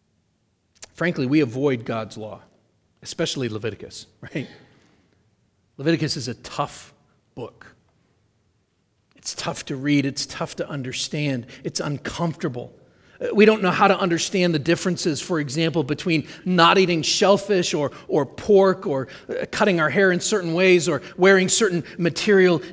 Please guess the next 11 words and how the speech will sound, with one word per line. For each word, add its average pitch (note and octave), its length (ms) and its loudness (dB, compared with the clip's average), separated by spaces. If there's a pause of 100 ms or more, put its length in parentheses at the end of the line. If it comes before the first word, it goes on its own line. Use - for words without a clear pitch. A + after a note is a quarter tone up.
T-shirts G3 880 -2 (1300)
and C#3 140 -6
not D#3 180 -4
committing D3 320 -6
fornication D3+ 800 -6 (1200)
or C#3+ 80 -18
keeping D#3 340 -4
the C3 60 -4
Sabbath D3 460 -4
day C3 120 -8
holy. B2+ 540 -8